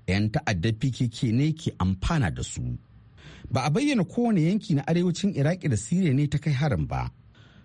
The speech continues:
Tun farko, a ranar Asabar ɗin da ta gabata, ma'aikatar tsaron ƙasar ta ce an kashe sojojin Turkiyya goma sha biyu a cikin kwanaki biyun da suka gabata a fafatawar da suka yi da 'yan ta'addar P K K a arewacin Iraki. Moise Kutumbi,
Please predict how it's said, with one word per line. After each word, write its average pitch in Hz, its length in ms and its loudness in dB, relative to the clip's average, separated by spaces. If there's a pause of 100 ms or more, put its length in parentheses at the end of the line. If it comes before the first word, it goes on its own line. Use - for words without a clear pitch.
(120)
Tun - 160 2
farko, 254 280 0
a 180 100 0
ranar 190 220 2
Asabar 165 300 0
ɗin 208 160 2
da 139 80 0
ta 120 100 0
gabata, 85 560 0
ma'aikatar 117 460 0
tsaron 120 280 -2
ƙasar 143 280 0
ta 127 120 2
ce - 220 -4
an 123 180 2
kashe 139 240 -4
sojojin 139 480 0
Turkiyya 123 440 -2
goma 135 240 2
sha 143 180 0
biyu 117 220 0
a - 40 -2
cikin 165 280 -2
kwanaki 110 460 0
biyun 202 280 2
da 101 80 0
suka 90 200 -2
gabata 69 540 -2 (420)
a - 140 -2
fafatawar 117 580 0
da 98 80 0
suka - 200 -4
yi 123 60 2
da 107 140 -2
'yan 127 160 2
ta'addar 107 460 0
P 151 180 -2
K 135 140 -2
K 220 300 0 (400)
a - 60 -2 (160)
arewacin 120 500 0
Iraki. 76 580 -2 (1400)
Moise 190 460 0
Kutumbi, 156 560 0